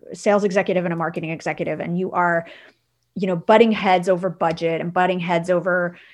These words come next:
you know, is it marketing didn't provide enough leads or sales didn't close enough deals? You know, the classic, the classic rift between sales and marketing. In the conversation,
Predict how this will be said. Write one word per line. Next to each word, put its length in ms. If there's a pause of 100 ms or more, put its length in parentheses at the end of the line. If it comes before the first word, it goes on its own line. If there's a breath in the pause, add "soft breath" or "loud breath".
(100 loud breath)
you 80
know, 420 (520)
is 100
it 140
marketing 480
didn't 260
provide 320
enough 220
leads 420
or 80
sales 440
didn't 200
close 300
enough 240
deals? 420
You 80
know, 80
the 80
classic, 640 (140)
the 80
classic 420
rift 280
between 280
sales 220
and 80
marketing. 400 (1040)
In 180
the 80
conversation, 840